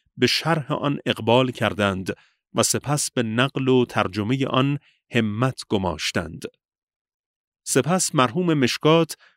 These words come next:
مطلب را ادامه می‌دهد تا این که می‌گوید: صحیفه از طرق زیدیه نیز متواتر است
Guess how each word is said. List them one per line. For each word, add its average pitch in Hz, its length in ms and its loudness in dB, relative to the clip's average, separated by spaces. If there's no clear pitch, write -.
مطلب 139 460 0
را 139 140 2
ادامه 117 440 2
می‌دهد 135 400 0
تا - 200 -2
این 123 200 -2
که 120 120 -4
می‌گوید: 107 640 0
صحیفه 127 680 4
از 131 220 2
طرق 165 360 4
زیدیه 120 680 2
نیز 160 420 0
متواتر 110 680 2
است 78 380 -4